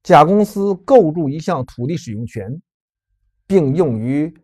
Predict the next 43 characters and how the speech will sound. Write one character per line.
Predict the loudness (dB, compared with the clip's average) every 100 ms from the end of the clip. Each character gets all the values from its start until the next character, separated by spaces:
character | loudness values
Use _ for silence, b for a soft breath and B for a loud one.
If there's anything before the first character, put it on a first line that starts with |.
| _ _ _ _
开 | -4 2 2
发 | 2 0
建 | 2 0 0
造 | 0 0
一 | 0 -6
栋 | -8 -8
自 | -10 -8
用 | -8
厂 | -12 -16 -18
房， | -20 -20 _ _ _ _ _ _ _ _ _ _ _ _ _ -8
买 | -4 -2
的 |
地 | -2 -6
建 | -4 -6
厂 | -6
房。 | -12 -16 -18 _ _ _ _ _ _ _ _ _ _ _ _ _ _ _ -4
那 | 0
该 | 4 4 6 4 0
土 | -4 0
地 | 0
使 | 0 -4
用 | -4
权 | -4 -6 0
的 | 0 0
取 | -4 -10 -6 0
得 | 0
成 | 0 -4
本 | -4 -6 _ _ _ _ _
应 | -2 0
当 | 0 -2
计 | -2
入 | -2 -4
厂 | -6 -10
房 | -8 -8 -6
的 | -4
建 | -4
造 | -6
成 | -12 -14
本， | -14 _ _ _ _ _ _ _ _ _ _ _
行 | -10 -4 -4
吗？ | -6 _ _ _ _ _ _ _ _ _ _ _ -14
不 | -12
行， | -12